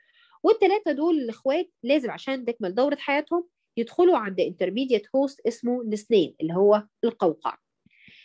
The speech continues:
الخمس حاجات دي خمس حاجات مشتركة ما بين التلات أفراد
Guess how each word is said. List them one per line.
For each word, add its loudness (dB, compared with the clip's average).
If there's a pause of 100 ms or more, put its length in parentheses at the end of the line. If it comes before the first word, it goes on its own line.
(200)
الخمس 0
حاجات 0
دي -2
خمس -6
حاجات -6
مشتركة -4
ما -2
بين 0
التلات -2
أفراد -4